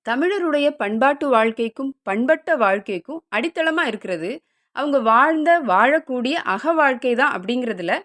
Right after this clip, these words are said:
நம்ம யாருக்குமே மாற்று கருத்து இல்ல. இந்த கருத்துக்கான ஒட்டுமொத்த உத்தரவாதத்தையும் அகநானூற்று பாடல்களுக்கு கொடுக்கலாம். எட்டு தொகையில எல்லா நூல்கள்லயுமே அகவாழ்வு சொல்லப்பட்டிருந்தாலும்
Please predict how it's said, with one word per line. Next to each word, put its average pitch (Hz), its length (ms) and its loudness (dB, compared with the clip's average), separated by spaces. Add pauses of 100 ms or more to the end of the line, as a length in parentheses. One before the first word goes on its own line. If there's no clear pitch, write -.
(280)
நம்ம 320 220 -2
யாருக்குமே 294 560 2
மாற்று 233 360 2
கருத்து 202 340 -4
இல்ல. 165 260 -8 (1040)
இந்த 269 180 0
கருத்துக்கான 294 680 2
ஒட்டுமொத்த 285 580 0
உத்தரவாதத்தையும் 240 1040 0
அகநானூற்று 294 680 0
பாடல்களுக்கு 214 680 -4
கொடுக்கலாம். 180 420 -10 (1080)
எட்டு 220 360 -6
தொகையில 285 400 2
எல்லா 277 400 4
நூல்கள்லயுமே 294 640 0
அகவாழ்வு 254 680 2
சொல்லப்பட்டிருந்தாலும் 202 840 -2